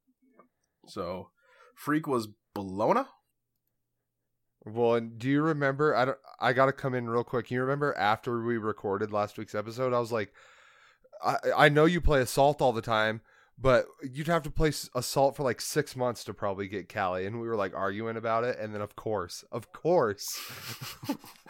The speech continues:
Speaker 1: I get
Speaker 2: like,
Speaker 1: Kali.
Speaker 2: go fuck yourself.
Speaker 1: Here we go. <laughs> Well, we had a Zeus on our team.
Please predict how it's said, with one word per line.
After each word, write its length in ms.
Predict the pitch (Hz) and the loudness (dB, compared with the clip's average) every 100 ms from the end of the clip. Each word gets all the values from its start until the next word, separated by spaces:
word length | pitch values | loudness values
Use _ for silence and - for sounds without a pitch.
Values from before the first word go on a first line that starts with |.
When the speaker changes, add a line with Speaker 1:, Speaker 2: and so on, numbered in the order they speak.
| - | -8
Speaker 1:
I 60 | - | -6
get 120 | 123 | -4
Speaker 2:
like, 100 | 196 | -4
Speaker 1:
Kali. 400 | - 160 139 143 | 0 0 4 4
Speaker 2:
go 40 | 151 | 4
fuck 320 | 170 160 - | 4 4 4
yourself. 320 | 160 131 113 | 2 2 2
Speaker 1:
Here 140 | 147 | 6
we 100 | 170 | 6
go. 380 | 170 214 180 156 - _ - - - - | 6 6 6 4 -2 _ -16 -16 -20 -4
<laughs> 100 | 202 - - - - - - - - _ _ _ - | -2 -2 -6 -14 -20 -20 -20 -20 -20 _ _ _ -2
Well, 260 | 110 117 - _ _ _ _ _ _ _ _ _ _ - _ | 0 0 -2 _ _ _ _ _ _ _ _ _ _ -20 _
we 140 | 107 | -2
had 140 | 135 143 | 0 2
a 40 | |
Zeus 360 | 113 123 117 - | 0 0 0 -2
on 100 | 87 | -4
our 80 | 85 | -8
team. 380 | - 90 92 | -10 -12 -12